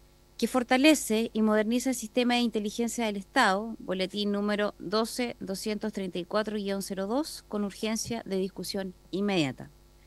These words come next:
Se encuentran presentes, por parte del Ejecutivo, la coordinadora de la asesoría legislativa de la Subsecretaría del Interior, señora, ah, señora Analía Uriarte, muy bienvenida,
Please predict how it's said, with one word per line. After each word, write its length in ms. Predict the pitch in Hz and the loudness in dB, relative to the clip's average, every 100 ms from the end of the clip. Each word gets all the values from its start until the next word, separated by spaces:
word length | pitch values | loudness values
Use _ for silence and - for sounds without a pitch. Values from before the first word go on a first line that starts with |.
| _ _ - | _ _ -14
Se 100 | - | -8
encuentran 320 | 185 220 254 | -4 0 0
presentes, 720 | 233 240 285 262 247 233 247 | 0 0 2 2 0 -2 -4
por 180 | 240 208 202 | -4 -4 -2
parte 240 | 196 208 | -2 -2
del 80 | 196 | -2
Ejecutivo, 560 | 190 180 180 220 214 | -4 -8 -2 0 2
la 100 | 202 | 0
coordinadora 640 | 190 180 180 180 196 220 240 | 0 0 0 2 2 2 0
de 80 | 226 | 0
la 60 | |
asesoría 500 | 220 202 202 196 214 | -2 -4 -4 -2 -2
legislativa 800 | 220 220 196 180 220 233 175 196 - - - - | -2 -2 -2 -2 0 0 0 -2 -10 -20 -12 -2
de 80 | 190 | 0
la 80 | 190 | 2
Subsecretaría 720 | 233 277 254 226 220 226 226 | 0 0 0 0 0 2 2
del 100 | 214 | 2
Interior, 420 | 208 202 196 220 | 0 0 0 -2
señora, 640 | 220 220 202 196 196 - - | -2 -2 -2 -2 -2 -4 -6
ah, 120 | 180 | -8
señora 380 | 185 190 190 - | -4 -4 -2 -2
Analía 440 | 185 190 185 190 | 0 0 -2 -4
Uriarte, 400 | 180 196 202 240 | -2 -2 -2 -2
muy 140 | 226 196 | -4 -4
bienvenida, 600 | 190 185 185 180 190 | -4 -4 -4 -4 -4